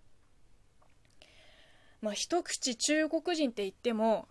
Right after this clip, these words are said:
仕事に対する考え方や価値観は人それぞれなので、今話したことは、まあ、あくまでも私自身の経験に基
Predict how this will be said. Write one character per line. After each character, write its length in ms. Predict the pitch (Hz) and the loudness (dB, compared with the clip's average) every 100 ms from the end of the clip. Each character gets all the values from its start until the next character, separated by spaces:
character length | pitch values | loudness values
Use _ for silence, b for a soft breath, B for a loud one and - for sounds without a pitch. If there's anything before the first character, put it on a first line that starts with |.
| - | -10
仕 240 | - - | -2 0
事 260 | 233 254 277 | 4 4 6
に 120 | 269 | 2
対 220 | 262 254 | 4 2
す 140 | 254 247 | 2 0
る 100 | 202 | -2
考 280 | - 208 202 | -4 -4 -2
え 120 | 202 | -4
方 260 | 196 202 214 | -2 0 0
や 200 | 180 170 | 0 -4
価 160 | - 233 | -6 0
値 140 | - | 2
観 240 | - 220 165 | 2 0 -2
は 160 | 147 | -10
人 260 | - - 240 | -8 0 0
そ 140 | 233 | 4
れ 100 | 233 | 4
ぞ 100 | 240 | 4
れ 80 | 208 | 2
な 120 | 180 | -4
の 100 | 165 | -12
で、 280 | - 180 - B B B B | -8 -8 -8 B B B B
今 240 | - 415 392 | 0 2 4
話 240 | 254 233 | 2 0
し 20 | |
た 120 | - 202 | 0 -4
こ 120 | 190 | -2
と 120 | 196 | -4
は、 260 | 185 170 - | -4 -6 -8
ま 120 | 208 202 | -6 -2
あ、 80 | 262 | 0
あ 60 | 339 | 0
く 160 | - | 0
ま 140 | 320 254 | -2 -2
で 100 | 214 | -2
も 280 | 196 185 - | -6 -8 -8
私 420 | 220 311 330 339 | 0 2 2 2
自 100 | 311 | 0
身 240 | 359 349 | 0 0
の 160 | 233 196 | -2 -4
経 320 | - 240 233 | -4 0 2
験 280 | 233 233 226 | 0 -2 -2
に 100 | |
基 20 | 226 | -2